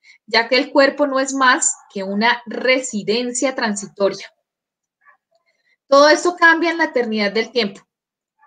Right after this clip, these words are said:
en el infinito progreso de toda vida. Cada uno eventualmente conocerá todos los estados. En la inagotable vastedad del infinito hay muchas formas.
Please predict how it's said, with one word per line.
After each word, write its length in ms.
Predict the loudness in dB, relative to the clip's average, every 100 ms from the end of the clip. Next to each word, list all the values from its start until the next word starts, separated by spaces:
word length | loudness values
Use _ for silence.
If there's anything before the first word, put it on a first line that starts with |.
| _
en 120 | -6
el 160 | -2 -2
infinito 600 | -2 -2 -2 -2 -2 -2
progreso 460 | 0 0 -2 0
de 100 | -2
toda 280 | -2 -2 -2
vida. 240 | 0 -2 -4 _ _ _ _ _ _ _
Cada 340 | 2 6 6
uno 360 | 6 4 0 -4 -4
eventualmente 1040 | -4 -4 -4 -2 -2 -2 -4 -6 -8 -10
conocerá 720 | -10 -8 -6 0 0 0 -6 _ _
todos 360 | 4 6 4
los 220 | 0 -2 -4
estados. 800 | -6 -4 -6 -8 -10 -10 -14 _ _ _ _ _ _ _ _ _ _ _ _ _ _ _ _ _ _ _ _ _ -20 _ _ _
En 180 | 0 2
la 100 | 2
inagotable 800 | 2 2 2 4 6 6 4 0
vastedad 520 | -4 -2 0 0 2
del 160 | 0 0
infinito 640 | -4 -6 -6 -6 -8 -10
hay 160 | -8 -6
muchas 480 | -8 -6 -6 -6 -4
formas. 680 | -4 -4 -8 -10 -10 -14